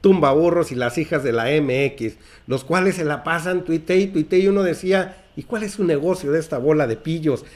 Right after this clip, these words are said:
Sabíamos que eran pagados, pero no sabíamos las cantidades que les dan. Y este es Oscar Mario Beteta, este nefasto, que por cierto se casó con una jovencita hace, hace unos años, con la cual tuvo un hijo,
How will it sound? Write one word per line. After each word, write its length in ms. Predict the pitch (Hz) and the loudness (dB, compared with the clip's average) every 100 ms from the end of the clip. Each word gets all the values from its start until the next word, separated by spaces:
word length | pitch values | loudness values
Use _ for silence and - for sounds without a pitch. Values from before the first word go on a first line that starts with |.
| - | -10
Sabíamos 440 | - 165 220 220 - | 0 4 4 2 2
que 80 | |
eran 240 | 196 190 - | 4 4 2
pagados, 360 | 135 160 185 - | 0 2 2 2
pero 180 | 156 | 2
no 140 | 165 208 | 4 2
sabíamos 500 | 190 185 196 190 190 - - | 2 4 2 0 -6 -16 -8
las 240 | 131 131 - | 0 0 2
cantidades 720 | 156 131 123 127 160 170 156 | 0 0 0 2 4 2 0
que 120 | 123 | -2
les 200 | 117 113 | 0 2
dan. 320 | 170 175 - - - - | 4 4 -2 -14 -20 0
Y 100 | 160 | 2
este 360 | 214 208 190 - | 4 2 2 0
es 240 | 180 185 - | 0 0 -4
Oscar 480 | 180 208 202 185 160 | 2 2 2 2 2
Mario 280 | 180 196 180 | 4 4 4
Beteta, 760 | 151 170 185 185 170 143 - - - - | 4 4 0 2 2 2 -4 -20 -12 2
este 340 | 170 196 202 | 2 4 2
nefasto, 840 | 170 139 - 175 185 - 175 127 - - _ _ _ | 2 2 4 4 4 0 0 0 -6 -20 _ _ _
que 120 | 139 | -4
por 220 | - 110 101 | -2 -4 0
cierto 420 | 135 170 165 131 | 4 4 4 -4
se 160 | 117 | -4
casó 300 | - 110 - - | -4 -4 -4 -2
con 140 | 135 | 0
una 180 | 151 143 | 0 0
jovencita 720 | 127 110 104 - 185 180 139 | 0 -2 -2 -4 -4 -2 -2
hace, 340 | 131 135 127 - - - | 0 -2 -4 -6 -16 -14
hace 240 | - 131 170 | -4 -2 2
unos 260 | 147 135 | 2 2
años, 460 | 160 170 170 131 - - - - - | 2 2 2 0 -4 -20 -20 -20 -16
con 200 | - 123 | -4 0
la 80 | 120 | 0
cual 260 | 117 147 143 | 2 0 2
tuvo 200 | 143 123 | -2 -2
un 200 | 123 131 | -2 0
hijo, 440 | 175 180 147 127 | 0 2 -2 -2